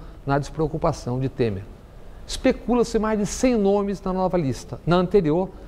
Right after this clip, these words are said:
há dois anos, cinquenta políticos do foro privilegiado, só quatro já são réus. Na Folha, Walter Nunes relatou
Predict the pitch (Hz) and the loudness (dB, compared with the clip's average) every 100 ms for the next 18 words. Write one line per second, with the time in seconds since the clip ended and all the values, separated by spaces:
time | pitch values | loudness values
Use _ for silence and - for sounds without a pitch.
0 | - - 110 170 190 143 190 190 - 220 | -6 0 4 6 4 2 -2 -4 -4 -2
1 | 202 240 240 233 - 190 180 - - - | 0 0 0 -2 0 0 0 -4 -10 -16
2 | - - - - - 131 - 139 131 151 | -16 -16 -16 -18 -4 -2 2 2 2 0
3 | 170 180 190 170 170 - - 220 - 131 | 2 2 2 2 0 -2 0 2 2 2
4 | 139 - 143 135 156 127 120 98 - - | 2 -2 -4 -2 -2 0 0 -2 -10 -16
5 | - - - - 220 226 - 226 226 220 | -18 -18 -16 -2 0 0 2 2 2 0
6 | 147 190 190 185 147 175 170 127 170 160 | 0 0 0 -2 0 -2 -4 0 0 0
7 | - 180 | 0 -2